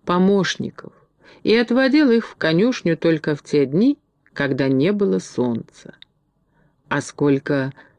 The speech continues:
благодарственных писем написала Энни под его диктовку Фреду Каннингу, теперь уже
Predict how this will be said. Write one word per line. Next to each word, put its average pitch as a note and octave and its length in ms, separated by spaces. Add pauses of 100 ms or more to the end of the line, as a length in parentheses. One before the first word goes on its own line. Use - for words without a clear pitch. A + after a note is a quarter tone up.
(400)
благодарственных C#3 1300 (160)
писем C#3+ 640 (260)
написала C#3+ 760 (100)
Энни F#3+ 400
под D3 240
его C#3 240
диктовку C#3 1000 (400)
Фреду E3+ 640 (360)
Каннингу, D3 800 (500)
теперь C#3+ 340
уже C#3 360